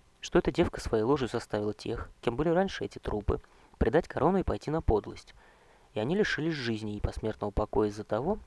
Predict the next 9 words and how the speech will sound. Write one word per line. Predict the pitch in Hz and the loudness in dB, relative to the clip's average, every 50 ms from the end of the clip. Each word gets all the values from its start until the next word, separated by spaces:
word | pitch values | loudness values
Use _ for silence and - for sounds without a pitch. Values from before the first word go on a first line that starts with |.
| - - _ _ - - | -18 -20 _ _ -18 -12
что | - - - | -10 -8 -6
поверили | - 104 117 160 196 214 190 180 135 110 | -4 -2 -2 0 0 0 0 0 -2 -4
ей. | - 107 98 95 - - - _ _ - _ _ _ | -6 -8 -10 -10 -12 -18 -20 _ _ -20 _ _ _
Фактически, | - 110 - - - 127 - - 147 - - - - - - _ _ _ | -10 -10 -10 -10 -12 -8 -8 -8 -8 -8 -12 -16 -16 -16 -18 _ _ _
она | - 113 135 190 | -8 -2 0 0
отправила | 226 - - - 120 131 139 143 | 2 2 2 2 2 2 2 0
их | 143 - - | -2 -4 -6
на | 131 | -8
смерть». | - - - 107 101 - - | -8 -8 -8 -8 -10 -10 -12